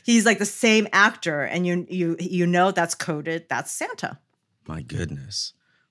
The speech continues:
Speaker 2: Whew. See, y'all, we, you already, already <laughs> th-, rethinking some of these favorite movies. We're not trying to, to ruin it for anyone. <laughs> We're just trying to say these are some of the implicit messages and the stories they tell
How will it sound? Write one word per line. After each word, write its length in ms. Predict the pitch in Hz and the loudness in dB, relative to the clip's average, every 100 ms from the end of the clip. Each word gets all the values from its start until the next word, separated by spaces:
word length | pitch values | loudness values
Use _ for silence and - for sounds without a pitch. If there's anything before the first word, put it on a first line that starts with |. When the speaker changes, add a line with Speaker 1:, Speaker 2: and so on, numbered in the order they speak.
| _ | _
Speaker 2:
Whew. 300 | 311 311 - - - _ _ | 2 2 2 -4 -20 _ _
See, 420 | - 120 139 190 196 - | -4 0 2 0 -4 0
y'all, 380 | 104 123 175 294 | 4 4 4 0
we, 160 | 110 107 | -2 -2
you 180 | 123 - | -2 4
already, 580 | 135 139 151 165 123 92 - | 6 6 6 6 4 2 0
already 500 | 117 127 143 143 151 | 2 6 6 6 4
<laughs> 140 | - | 2
th-, 140 | 143 104 | 0 2
rethinking 880 | 123 151 - 160 160 139 101 98 - - - - | 4 4 4 2 2 2 2 0 -6 -14 -14 -2
some 240 | 139 135 | 2 4
of 40 | |
these 180 | 135 123 | 4 2
favorite 280 | - 127 127 | 2 0 2
movies. 240 | 139 113 | 2 2
We're 80 | 143 | 4
not 240 | 156 185 190 | 4 4 4
trying 400 | 165 160 147 135 | 4 6 4 4
to, 220 | 139 127 | 2 2
to 180 | - 117 | 4 4
ruin 300 | 113 160 135 | 6 6 6
it 140 | 104 | 4
for 100 | 107 | 2
anyone. 340 | 90 95 82 - | 4 2 -2 2
<laughs> 20 | |
We're 220 | 117 156 | 6 6
just 360 | 147 - 175 - | 4 0 0 0
trying 280 | - 190 190 | 0 2 0
to 100 | - | 0
say 300 | 131 - - - - - | 0 0 -2 -12 -16 -2
these 300 | 156 214 202 | 2 4 2
are 40 | 233 | 0
some 220 | 233 180 | 2 2
of 60 | |
the 120 | 170 156 | 2 2
implicit 600 | 143 151 147 143 120 - | 2 0 0 0 -2 -2
messages 560 | 110 123 135 131 120 113 | 2 2 2 2 2 4
and 100 | 117 | 4
the 60 | 107 | 4
stories 760 | - - 135 135 131 123 113 | 2 0 4 6 6 2 0
they 180 | - 101 | 0 -2
tell 640 | - 156 131 85 80 92 | -2 -2 2 2 2 0